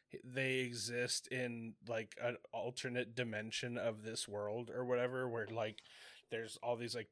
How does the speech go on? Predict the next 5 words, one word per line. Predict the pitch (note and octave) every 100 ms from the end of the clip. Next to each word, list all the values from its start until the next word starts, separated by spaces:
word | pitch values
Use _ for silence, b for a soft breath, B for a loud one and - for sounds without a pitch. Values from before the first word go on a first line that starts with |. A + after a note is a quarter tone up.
| -
big | A#2 A2+
dinosaurs | A2 A2 A2+ - A2+ A2 A2+ A2 -
and | A2+ A2 G#2 G#2 -
kaiju | G#2+ G#2+ G#2+ A2 G#2+
type | - A2+ A2